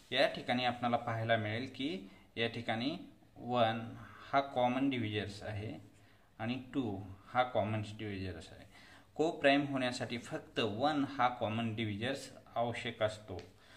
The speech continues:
म्हणून या ठिकाणी, अ, वन सोडून टू हा सुद्धा common divisors आहे, त्यामुळे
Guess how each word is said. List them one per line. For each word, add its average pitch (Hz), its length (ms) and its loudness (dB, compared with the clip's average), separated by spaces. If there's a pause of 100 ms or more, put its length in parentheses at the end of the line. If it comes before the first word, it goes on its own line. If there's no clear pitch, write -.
(200)
म्हणून 117 260 0 (260)
या 123 100 0
ठिकाणी, 135 480 2 (400)
अ, 120 220 0
वन 139 340 4
सोडून 123 680 -4
टू 156 160 0
हा 151 240 2
सुद्धा 160 320 0
common 123 360 2
divisors 113 500 -2
आहे, 107 180 -4
त्यामुळे 117 440 0